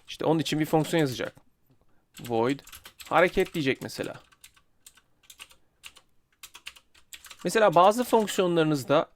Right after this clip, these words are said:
soyut olmak zorunda da değil. Mesela buraya gelip normal gövdesi olan bir şey de yapabilirsiniz. Mesela ne olabilir? Poz-,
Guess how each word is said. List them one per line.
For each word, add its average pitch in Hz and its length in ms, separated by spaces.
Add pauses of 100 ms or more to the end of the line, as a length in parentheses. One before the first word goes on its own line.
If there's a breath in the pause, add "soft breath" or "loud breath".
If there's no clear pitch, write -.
(840)
soyut 214 360
olmak 208 360
zorunda 208 380
da 175 120
değil. 92 180
Mesela 170 380
buraya 180 140
gelip 185 180
normal 165 380
gövdesi 151 420
olan 180 240
bir 165 60
şey 233 160
de 220 40
yapabilirsiniz. 120 540
Mesela 139 300
ne 185 140
olabilir? 139 360
Poz-, - 480